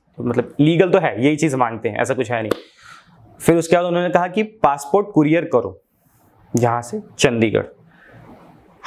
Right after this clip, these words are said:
हमने, तब भी मुझे रेड लाइट नहीं जली और हम तीनों चारों लोगों ने कर दिया कुरियर। कुरियर करने के बाद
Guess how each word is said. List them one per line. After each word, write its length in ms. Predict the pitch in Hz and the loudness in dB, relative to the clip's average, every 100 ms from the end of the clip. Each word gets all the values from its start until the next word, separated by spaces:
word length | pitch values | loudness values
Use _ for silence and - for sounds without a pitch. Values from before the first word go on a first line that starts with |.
| - | 0
हमने, 540 | 135 143 156 151 190 - - - - - - - - _ | 0 2 -2 -4 -10 -14 -20 -20 -20 -20 -20 -20 -20 _
तब 60 | 147 | 0
भी 160 | 139 180 | 4 2
मुझे 240 | 165 170 | 4 0
रेड 200 | 151 135 | 0 0
लाइट 180 | 151 135 | 0 0
नहीं 100 | 131 | 0
जली 240 | 117 107 | 0 -2
और 180 | 110 131 | -2 -2
हम 180 | 135 147 | 0 -2
तीनों 280 | 151 147 156 | -2 -2 0
चारों 260 | 151 147 | 0 0
लोगों 200 | 139 131 | -2 -2
ने 140 | 139 - - | -6 -12 -4
कर 140 | 123 | -2
दिया 240 | 107 110 - _ _ - | -2 -8 -10 _ _ -2
कुरियर। 360 | 117 113 - _ - - - - - - - - - - | 0 0 -6 _ -20 -20 -20 -20 -20 -20 -20 -20 -20 2
कुरियर 220 | 156 175 | 4 4
करने 240 | 185 185 185 | 2 0 0
के 80 | 180 | 0
बाद 440 | 156 170 - - | 0 0 -6 -20